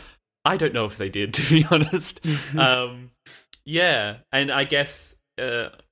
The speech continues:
Speaker 1: the sort of drop in, in imports from Britain would have created a lot of tension,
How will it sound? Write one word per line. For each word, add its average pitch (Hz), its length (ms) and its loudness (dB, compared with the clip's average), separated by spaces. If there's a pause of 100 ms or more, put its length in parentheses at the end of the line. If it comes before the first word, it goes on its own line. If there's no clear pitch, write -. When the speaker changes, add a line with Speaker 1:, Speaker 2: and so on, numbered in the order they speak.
(140)
Speaker 1:
the 117 760 -6
sort 117 180 -8
of 110 100 -12
drop 120 540 -2
in, 101 400 -10 (420)
in 107 120 -8
imports 117 440 -8
from 104 140 -8
Britain 104 400 -10
would 117 180 -6
have 101 220 -6 (260)
created 92 480 -4
a 92 40 -4
lot 92 340 -6
of 98 120 -16
tension, - 600 -14